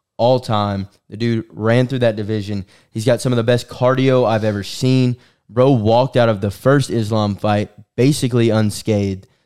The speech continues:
Didn't even look like he got touched. He's taking this fight on eleven days' notice for a title shot. And I really just wanna see a double champ, because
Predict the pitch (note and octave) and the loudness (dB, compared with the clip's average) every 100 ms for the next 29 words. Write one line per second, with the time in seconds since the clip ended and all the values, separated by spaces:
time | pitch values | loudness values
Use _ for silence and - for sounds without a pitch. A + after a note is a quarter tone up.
0 | _ A2+ C#3 C#3 B2 A#2+ A#2 G#2+ A2+ G#2+ | _ 0 2 4 4 2 2 0 -2 -2
1 | G2+ - G#2+ F#2+ F#2+ - _ _ - C3 | -2 -4 -2 -2 -4 -14 _ _ -10 -8
2 | - D3+ D3+ C#3 - B2+ B2 A#2 G2+ G#2 | 0 2 2 0 0 0 2 2 2 2
3 | A#2+ B2+ C3+ B2 _ _ G#2+ A#2+ A#2+ A2 | 2 2 0 -4 _ _ 0 2 2 -2
4 | G2+ - G#2+ G#2+ A2 G#2+ - A2 G#2+ - | -6 -10 -2 2 2 0 -2 -4 -4 -2
5 | A2 A2 G#2 A2 G#2 G2+ - _ - C#3 | 0 0 0 0 -2 -2 -12 _ -4 0
6 | D3+ B2 C3+ D#3+ D#3+ D3+ _ _ C#3 C3+ | 0 2 2 2 2 -4 _ _ -12 -6
7 | C#3+ C#3 - C#3+ C#3 A#2 G#2+ C3 C3+ B2+ | -2 -2 0 0 0 -2 0 0 0 -2
8 | - B2+ B2 A#2 A2 B2+ A#2+ A#2 | 0 0 -2 -6 -6 0 2 0